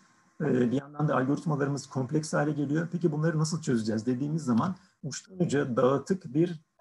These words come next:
computing framework, yani processing framework'e ihtiyacımız var.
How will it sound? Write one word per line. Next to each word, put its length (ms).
computing 580
framework, 600
yani 240
processing 520
framework'e 560
ihtiyacımız 600
var. 140